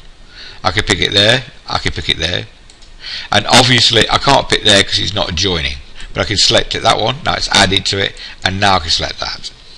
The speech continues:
Except it's made the boundary of those pieces by using zones. A nice new function is the capability of radiusing the corners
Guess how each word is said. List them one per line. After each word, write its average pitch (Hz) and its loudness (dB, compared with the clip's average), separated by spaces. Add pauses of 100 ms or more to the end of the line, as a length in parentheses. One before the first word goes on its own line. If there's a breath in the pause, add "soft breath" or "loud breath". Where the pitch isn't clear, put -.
(440 loud breath)
Except - 4
it's - -2
made 107 4
the 107 0
boundary 101 4
of 87 -2
those 90 2
pieces 87 0
by 98 2
using 101 0
zones. 82 0 (1000 loud breath)
A 98 -2
nice 110 4
new 110 2
function 113 0
is 107 0
the - -8
capability 123 4 (480 loud breath)
of 107 2 (180)
radiusing 113 4 (320 loud breath)
the 123 -2
corners 90 2